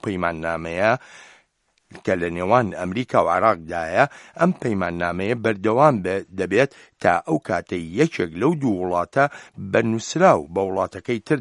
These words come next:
دەڵێ دەخوازێ کارکردن بەو پەیماننامەیە کۆتایی پێ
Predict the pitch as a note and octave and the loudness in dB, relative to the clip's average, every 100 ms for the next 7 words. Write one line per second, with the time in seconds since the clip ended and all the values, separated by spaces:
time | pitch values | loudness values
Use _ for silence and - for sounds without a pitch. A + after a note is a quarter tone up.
0 | G2 G2 B2 D3+ - - - G#2+ - G#2 | 0 2 2 2 -2 -10 -2 -2 0 0
1 | F#2+ B2+ A2+ - F2+ - G2 F2+ B2 F#2 | 2 0 0 -2 -4 -4 -8 -2 0 0
2 | F#2 D#3+ - B2 G#2 G2 F#2 F2 F#2 A#2 | 0 -2 -2 -2 0 0 -2 -2 0 0
3 | D3 - A2+ F#2 G2 A#2+ D3+ | 0 0 -2 -2 -6 -2 -2